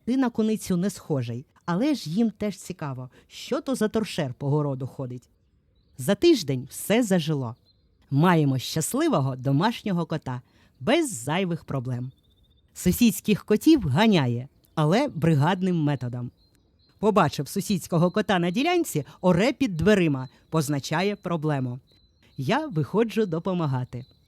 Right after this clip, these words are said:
Хотей трохи попереду, на білому коні. Чужий кіт тікає, а які в нього варіанти? Хотей запальний і нещадний.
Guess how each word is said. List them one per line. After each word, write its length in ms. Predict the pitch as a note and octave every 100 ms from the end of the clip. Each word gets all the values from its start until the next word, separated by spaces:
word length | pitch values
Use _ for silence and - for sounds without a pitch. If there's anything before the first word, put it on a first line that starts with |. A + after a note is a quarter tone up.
| _ _ _
Хотей 460 | _ D#3 - C4+ D#4+
трохи 460 | - C#3 A3 G#3+ F#3+
попереду, 600 | F3+ E3 C#3 C3 C3 C3+ -
на 180 | C#3 D#3
білому 440 | C3 F#3 G3+ F3+
коні. 380 | F3+ D#3+ D3 C3+ _ _ _ _ - -
Чужий 400 | - A3 C4 A#3+
кіт 440 | - E4+ F4 -
тікає, 580 | - B3 G3 D#3 C3+ C3+ _ _ _ -
а 100 | G3+
які 360 | D4+ - C#4
в 80 | E3+
нього 340 | G3 E3 D3
варіанти? 600 | D3 F3+ G#3 D3 D3 D3 - _ _ _ _ _ _ -
Хотей 500 | - D#3+ C4+ C#4 -
запальний 720 | C3 E3 E3+ E3+ F#3 C4+ B3+ -
і 80 | G3+
нещадний. 720 | G#3 - - C3+ B2+ C3